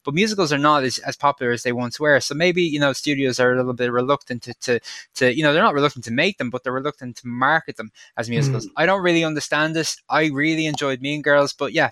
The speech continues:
Speaker 1: this is a, this is a very different film.
Speaker 2: Yes, indeed it is. So tell us what's going on. I mean, presumably a similar story to the nineteen eighty-six movie, albeit told differently with music and different actors, obviously.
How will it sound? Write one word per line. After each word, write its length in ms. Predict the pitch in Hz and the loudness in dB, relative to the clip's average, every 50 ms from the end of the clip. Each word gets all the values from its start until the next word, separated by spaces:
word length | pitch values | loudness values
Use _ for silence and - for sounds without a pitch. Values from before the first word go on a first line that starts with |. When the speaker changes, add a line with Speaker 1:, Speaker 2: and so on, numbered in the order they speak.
| _ | _
Speaker 1:
this 140 | - 160 143 | -6 -6 -4
is 100 | 135 127 | -2 -4
a, 60 | 131 | -4
this 240 | 113 - 139 131 131 | 0 0 -2 -2 2
is 60 | 127 | 0
a 40 | 127 | 0
very 320 | 117 113 131 131 131 127 | 2 4 4 6 6 4
different 280 | 120 117 110 - 117 - | 2 -2 -8 -8 -12 -10
film. 220 | - 107 107 104 - _ _ _ _ _ _ _ _ _ | -6 -6 -6 -6 -8 _ _ _ _ _ _ _ _ _
Speaker 2:
Yes, 340 | _ 196 160 143 123 - - | _ 0 0 0 -2 -6 -8
indeed 400 | - - 156 147 127 160 165 151 | -6 -6 -6 -6 -6 -6 -6 -6
it 120 | 147 139 135 | -8 -10 -10
is. 140 | 131 127 | -10 -8
So 160 | - - 196 143 | -4 -2 -2 -2
tell 320 | 127 - - 233 262 262 | 0 0 0 2 2 2
us 180 | 254 - - - - | 0 0 -2 -6 -6
what's 360 | 240 180 190 196 196 - - | -4 0 2 2 2 0 0
going 300 | - 208 190 185 175 170 | -2 0 0 0 -2 -2
on. 280 | 165 165 160 160 165 - | 0 0 0 -2 -4 -6
I 140 | - 196 190 | -4 -2 -2
mean, 300 | 180 180 190 190 196 180 | 0 0 -2 -2 -4 -6
presumably 800 | - - 202 180 160 165 247 277 277 277 262 208 208 202 185 180 | -2 -2 -2 -2 0 2 4 4 6 6 4 4 4 2 2 2
a 80 | - 165 | -2 -4
similar 680 | - - - - - 226 247 247 226 202 180 160 156 | -2 -2 0 0 4 4 4 6 6 4 4 2 0
story 760 | 143 - - - - 196 185 185 185 185 170 147 135 139 160 - - | 0 -2 -4 2 4 4 4 6 4 4 4 2 2 -2 -6 -8 -6
to 260 | - - 165 151 143 | -2 2 2 2 2
the 100 | 127 151 | 2 -2
nineteen 380 | 147 151 160 156 143 - 151 151 | -2 -2 -2 -2 -2 -4 -4 -4
eighty-six 520 | 147 139 135 - - 180 160 - - - | -4 -4 -4 -4 -2 -2 -2 -2 -4 -6
movie, 280 | 147 139 131 120 127 - | -4 -6 -4 -6 -4 4
albeit 560 | 165 160 156 147 127 160 151 147 147 - _ | 6 6 6 6 6 4 0 0 0 -2 _
told 260 | - 175 160 147 135 | 4 4 4 4 4
differently 340 | 160 156 139 - 160 147 139 | 2 2 2 2 -2 -4 -4
with 140 | 131 135 127 | -4 -4 -4
music 400 | 139 147 147 143 123 131 113 - | -2 -2 -2 -4 -4 -6 -8 -8
and 240 | 120 117 110 - | -8 -8 -10 -4
different 320 | - 156 143 - - 131 135 | 0 0 0 0 -2 -2 -2
actors, 340 | 135 135 - - 123 117 107 | -2 -2 -2 -6 -8 -6 -4
obviously. 440 | 113 107 107 104 - - - - | -6 -6 -4 -4 -6 -6 -6 -12